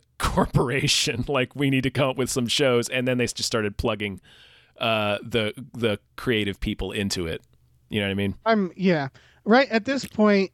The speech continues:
Speaker 2: <laughs> I, I would have liked a world where something other than superhero films take over, but at this point, if D C, uh, manages to get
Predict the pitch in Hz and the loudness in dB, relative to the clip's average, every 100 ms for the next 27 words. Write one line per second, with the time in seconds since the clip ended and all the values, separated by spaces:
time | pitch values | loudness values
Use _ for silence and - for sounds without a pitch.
0 | _ _ _ 120 160 185 - _ - - | _ _ _ -2 2 0 -2 _ -20 -4
1 | 226 269 262 302 320 277 202 185 185 - | 2 2 2 0 0 -2 0 2 2 0
2 | - 175 180 180 185 175 156 151 - - | 0 4 6 6 4 2 0 0 -6 0
3 | 185 170 180 170 170 165 160 - 185 185 | 0 2 2 4 2 2 0 2 2 4
4 | 185 190 - 190 190 - 180 190 185 190 | 6 4 4 2 2 0 0 4 4 4
5 | 190 _ - _ - 202 214 226 247 - | 2 _ -20 _ 0 2 2 2 0 0
6 | 214 196 214 - 180 - 180 208 - 156 | 2 4 4 2 0 0 2 2 4 2
7 | 165 180 170 _ _ _ _ _ _ - | 4 4 0 _ _ _ _ _ _ -2
8 | 165 160 147 143 127 _ _ _ _ - | 0 2 0 -2 -6 _ _ _ _ -4
9 | 175 196 196 170 180 - 160 165 156 | 2 4 2 0 -2 -2 -2 0 -2